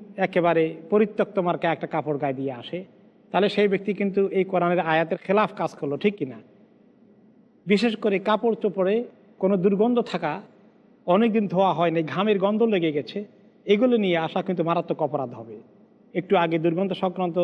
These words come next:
যে হাদিসগুলো এসেছে সেটা এখানে অ্যাপ্রোপ্রিয়েট হবে ইউজ করা। আমরা যারা পাশ্চাত্যের দেশে আছি, ইউরোপ, আমেরিকা, যেখানে শীত বেশি, সেখানে জায়গা কম আবার ঘরের মধ্যে, লোকেরা কি করে জানেন?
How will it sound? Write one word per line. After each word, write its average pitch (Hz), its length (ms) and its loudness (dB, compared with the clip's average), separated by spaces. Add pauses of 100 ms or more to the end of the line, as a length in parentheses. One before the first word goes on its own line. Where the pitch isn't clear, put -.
(200)
যে 165 80 0
হাদিসগুলো 190 460 -2
এসেছে 208 300 -4 (400)
সেটা 202 280 0
এখানে 190 360 -4
অ্যাপ্রোপ্রিয়েট 170 560 0
হবে 151 220 -2
ইউজ 156 240 0
করা। 113 220 -12 (1300)
আমরা 196 240 2
যারা 214 200 2
পাশ্চাত্যের 202 520 -2
দেশে 185 260 0
আছি, 151 260 -2 (600)
ইউরোপ, 196 280 4
আমেরিকা, 160 400 2 (120)
যেখানে 175 280 2
শীত 220 260 -2
বেশি, 143 280 -2 (1080)
সেখানে 196 360 0 (100)
জায়গা 185 320 2
কম 175 180 -2
আবার 165 220 2
ঘরের 156 260 2
মধ্যে, 143 280 -4 (380)
লোকেরা 190 300 2
কি 214 140 -2
করে 220 200 2
জানেন? 196 240 0